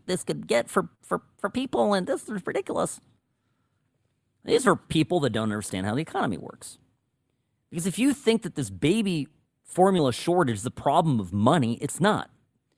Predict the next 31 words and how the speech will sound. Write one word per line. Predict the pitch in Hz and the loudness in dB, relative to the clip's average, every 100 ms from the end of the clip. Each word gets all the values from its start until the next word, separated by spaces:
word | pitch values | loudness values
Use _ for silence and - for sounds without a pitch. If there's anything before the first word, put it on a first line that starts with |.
| _ _ _ _ _ | _ _ _ _ _
And | 123 | -2
when | 139 | 0
you | 165 | 0
say, | - 156 123 | 0 0 0
"Well, | 113 104 | -2 -6
Sam, | - 160 143 | -6 -4 -2
ha-, | 143 139 | -4 -8
come | 135 143 | -6 -6
on, | 82 67 67 _ | -6 -10 -16 _
all | - | -12
right, | 98 95 | -10 -4
don't, | 139 135 - | -2 -2 -2
don't | 156 147 | -4 -2
be | 139 | -2
an | 117 | -2
expert | 104 - 110 95 | -4 -6 -6 -4
in | |
everything. | 92 98 95 | -4 -4 -4
You're | 123 185 | -2 0
a | |
lawyer | 151 139 143 143 | 0 2 2 2
and | 117 | 0
you're | 113 | 0
not | 127 131 | 0 -2
an | |
economist, | 107 - 110 101 95 - | -4 -4 -4 -2 -4 -8
so | 95 | -10
just | 98 - - _ _ _ _ | -10 -12 -16 _ _ _ _
cool | - 127 | -6 -4
your | 101 | -4
jets." | 90 117 80 - | -4 -6 -6 -14